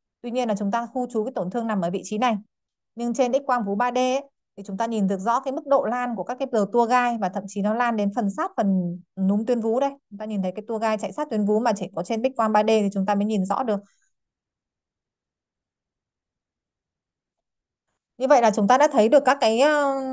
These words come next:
cái, ờ, rõ ràng rằng là cái hình ảnh X quang vú ba D thì nó giúp giảm bớt cái sự chồng lấp của nhu mô tuyến,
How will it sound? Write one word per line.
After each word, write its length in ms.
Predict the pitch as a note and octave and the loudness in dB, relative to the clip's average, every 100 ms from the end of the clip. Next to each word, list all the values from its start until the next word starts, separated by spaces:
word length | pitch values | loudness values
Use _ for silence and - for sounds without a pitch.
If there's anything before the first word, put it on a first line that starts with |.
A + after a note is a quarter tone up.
| C4 B3+ B3 | -6 -4 -2
cái, 220 | G3+ G#3+ B3 B3+ | 0 0 -4 -2
ờ, 240 | A#3+ A#3 | 0 0
rõ 140 | A#3+ | 0
ràng 240 | C#4 B3+ G3+ | 0 0 0
rằng 140 | G3 | -2
là 100 | F#3+ G3 | -4 -4
cái 80 | |
hình 140 | B3+ G#3 | -6 -6
ảnh 200 | G3+ D#3 - | -6 -8 -10
X 40 | C#4 | -2
quang 120 | B3 | 0
vú 100 | G#3 | 0
ba 180 | A#3 B3 | 0 2
D 20 | B3+ B3 A#3+ _ _ _ | 2 2 -2 _ _ _
thì 100 | A3+ | -6
nó 180 | G3 F#3+ | -2 0
giúp 200 | G3+ E4+ | -2 -6
giảm 260 | C4 A#3 F3 | -2 -4 0
bớt 160 | C#4+ E4+ | -2 -2
cái 100 | A3+ | -2
sự 120 | A#3+ | -2
chồng 180 | G3+ F#3+ | 0 0
lấp 120 | B3+ C#4 | -2 -2
của 80 | |
nhu 120 | F#3+ A#3+ | -4 -2
mô 120 | B3 | -2
tuyến, 280 | A#3 G3 | 2 0